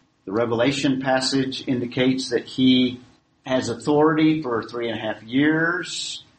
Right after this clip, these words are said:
and I take that to be the first three and a half years. And Revelation thirteen indicates that it's a worldwide,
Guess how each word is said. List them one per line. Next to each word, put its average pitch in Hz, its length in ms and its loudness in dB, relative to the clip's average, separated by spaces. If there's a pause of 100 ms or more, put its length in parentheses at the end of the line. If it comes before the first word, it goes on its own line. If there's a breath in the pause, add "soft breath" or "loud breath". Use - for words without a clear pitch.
(260)
and 110 220 0
I 117 60 2
take 117 300 0
that 113 240 2
to - 60 -12
be 110 140 4
the 101 120 -2
first - 380 0
three 107 200 0
and 98 80 -2
a - 20 -4
half 101 260 -6
years. 101 560 -2 (640)
And 110 180 -2
Revelation 120 560 0
thirteen 127 600 0
indicates 113 560 -2
that 113 120 -4
it's 104 220 -4
a 104 80 -4
worldwide, 110 1040 0